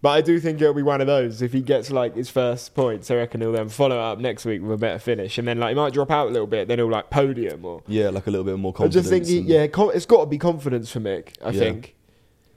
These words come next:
Speaker 2: Yeah, that's fair enough. Well, speaking of crashes, Romain Grosjean had another crash yesterday.
Speaker 1: In
Speaker 2: Yes-,
Speaker 1: IndyCar?
Speaker 2: yesterday being Saturday.
Speaker 1: In IndyCar?
Speaker 2: Mm.
Speaker 1: I saw a clip of Romain Grosjean doing this mad overtake at IndyCar, like, a couple, I don't understand IndyCar, man. What is it?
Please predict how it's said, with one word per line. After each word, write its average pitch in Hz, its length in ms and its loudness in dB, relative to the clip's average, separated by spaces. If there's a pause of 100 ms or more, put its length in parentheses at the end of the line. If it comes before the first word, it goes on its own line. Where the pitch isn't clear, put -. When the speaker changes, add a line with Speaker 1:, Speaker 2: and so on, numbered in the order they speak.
(340)
Speaker 2:
Yeah, 120 220 0
that's 127 180 -6
fair 120 220 2
enough. 123 280 -2
Well, 113 100 -2
speaking 147 320 -2
of 98 80 -2
crashes, 92 480 -2
Romain 117 320 0
Grosjean 113 320 -2
had 92 100 -8
another 82 220 -12
crash - 280 -16
yesterday. - 420 -12 (760)
Speaker 1:
In 135 140 6
Speaker 2:
Yes-, 180 100 2
Speaker 1:
IndyCar? 156 400 -4
Speaker 2:
yesterday 107 340 0
being 98 180 -4
Saturday. 85 500 -4 (240)
Speaker 1:
In 147 140 4
IndyCar? 196 560 -2
Speaker 2:
Mm. 107 440 -4 (140)
Speaker 1:
I - 80 4
saw 208 640 6
a 170 80 0
clip 180 240 -2
of 165 140 0
Romain 165 280 4
Grosjean 165 400 2
doing 131 180 2
this 131 160 -2
mad 147 340 2
overtake 139 580 0
at 120 280 0
IndyCar, 120 400 -2
like, 98 180 -4
a - 40 -20
couple, 135 280 -6
I 185 100 2
don't 233 160 4
understand 127 560 -2
IndyCar, 101 460 -8
man. 76 240 -10
What 196 180 -2
is 160 160 -4
it? 58 260 -10